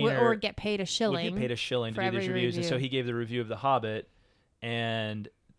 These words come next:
Speaker 1: and then the rest is history, right? 'Cause his dad
Speaker 2: Okay.
Speaker 1: was like, "Well, sounds like you liked it, so that's good enough."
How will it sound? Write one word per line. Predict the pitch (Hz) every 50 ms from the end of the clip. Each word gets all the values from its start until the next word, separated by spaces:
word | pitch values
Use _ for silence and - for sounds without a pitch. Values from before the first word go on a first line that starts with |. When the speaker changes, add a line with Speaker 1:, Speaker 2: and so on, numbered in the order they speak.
| _
Speaker 1:
and | 127 127 120 117
then | 113 110 110 107 110 95 -
the | 120
rest | 113 113 110 - -
is | 107 -
history, | - 107 104 - - 110 113 120 123 -
right? | - 113 110 110 107
'Cause | - 117 117
his | 120 113
dad | 117 117 113 113
Speaker 2:
Okay. | 113
Speaker 1:
was | 113 110
like, | 113 107 107 -
"Well, | 147 156 170 170 - -
sounds | - 147 139 135 139
like | 131 -
you | - 135
liked | 120 117 113 - 113
it, | 110 -
so | - 113 110 107 107
that's | 110 107 -
good | - 117
enough." | 107 107 104 101 -